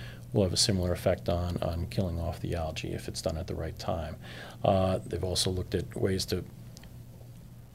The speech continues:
take out some of the lake and pond water and filter it, uh, to get out some of the algae as well. So, uh, again, the, the algae and, uh, is basically caused by the nutrient loading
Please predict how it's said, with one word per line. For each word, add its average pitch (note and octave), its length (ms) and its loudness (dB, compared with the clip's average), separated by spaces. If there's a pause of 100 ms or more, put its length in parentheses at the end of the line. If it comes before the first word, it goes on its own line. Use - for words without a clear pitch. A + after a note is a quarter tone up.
(140)
take A2+ 200 6
out G#2+ 140 10
some G#2+ 160 6
of G2+ 100 4
the G2 60 2
lake F#2+ 200 2
and F#2 100 2
pond G2 240 4
water F#2 340 2 (440)
and G2+ 160 2
filter A#2+ 400 8
it, - 160 4 (160)
uh, F#2 320 6
to - 140 -4
get F#2 160 0
out E2 180 0
some F#2+ 140 0
of E2 60 0
the E2+ 100 -2
algae D#2+ 340 -2
as D#2+ 160 -2
well. E2 260 -2
So, F#2 240 2 (560)
uh, G#2 340 12 (960)
again, A#2 300 10
the, F#2+ 260 4
the A2 160 4 (300)
algae A2 680 10
and, F#2+ 600 2
uh, E2+ 600 0 (200)
is A#2 80 -2
basically A#2 400 6
caused G2 380 6
by F2+ 180 6
the F2+ 120 0
nutrient G#2+ 600 4
loading F2+ 320 -2